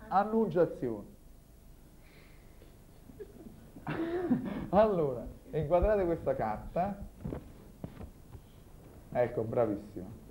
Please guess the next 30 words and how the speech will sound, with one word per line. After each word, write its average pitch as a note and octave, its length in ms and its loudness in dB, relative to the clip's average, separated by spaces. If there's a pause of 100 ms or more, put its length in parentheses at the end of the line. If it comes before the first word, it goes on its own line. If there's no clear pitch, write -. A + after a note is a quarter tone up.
(500)
Vede, D3 300 4
questo A3 300 6
porta F3 580 4
appunto C#3+ 840 0 (180)
il F3+ 120 2
messaggio D#3+ 680 2
un D3+ 100 2
po' E3+ 140 2
squallida C#3 460 4
come C3 240 2
carta, C3 420 0
ma G#2+ 80 -4
comunque A#2+ 380 -4 (260)
<laughs> G#3 680 2
sembra A3+ 320 0 (460)
il F#3 100 -2
mio A3+ 220 4
sbirnonno, G3+ 580 2
sai, G#3+ 140 6
con F3+ 160 4
il F3+ 140 2
lupo. - 440 2
<laughs> G4 40 -2
"Senti A4 1500 2
Anna, F4 380 6
dove A4 200 8
hai G4 240 6
messo - 180 0
il D#4+ 160 2
vino?" E4 600 6